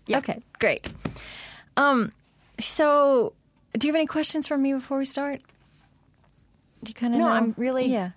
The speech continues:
Speaker 1: this is, I'm really glad to be here.
Speaker 2: Great.
Speaker 1: I
Speaker 2: And
Speaker 1: think this is gonna be fun.
Speaker 2: Great. And we get to have a real conversation.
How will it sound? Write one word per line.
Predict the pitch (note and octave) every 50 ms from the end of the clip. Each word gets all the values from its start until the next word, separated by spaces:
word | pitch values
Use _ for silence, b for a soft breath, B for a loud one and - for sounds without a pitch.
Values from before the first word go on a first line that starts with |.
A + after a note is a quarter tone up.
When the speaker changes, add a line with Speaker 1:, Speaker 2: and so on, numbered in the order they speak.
| _
Speaker 1:
this | - C4 B3 -
is, | C4+ B3 A3 - _ _ _ _
I'm | - G#3 G#3+ G#3+
really | A3+ A#3+ A3+ A3 G#3
glad | - G#3 G3 G3 F#3 E3+
to | F#3
be | E3+ F#3 F3
here. | E3 D#3+ C#3+ C#3 - _ -
Speaker 2:
Great. | - C#4 B3+ G#3 - - _ -
Speaker 1:
I | -
Speaker 2:
And | C4 C4 C4
Speaker 1:
think | B3+ - B3+ - -
this | - E3
is | F3 F3+ F#3
gonna | G3 F#3+ F#3
be | F3+ F#3
fun. | - - F#3+ E3 C#3+ D3+
Speaker 2:
Great. | D3+ - D4+ D4 B3 - - -
And | A3 B3 B3+
we | C4 C4
get | B3 C4+ C4
to | C4+
have | B3+ B3 A#3 G#3+
a | G3
real | F#3+ G3+ G#3+ A3+ A#3+
conversation. | - - C4 B3+ C4 C4 - - G3+ G3+ - - A3 G#3+ G#3+ G#3 G#3 G#3 G#3 G#3+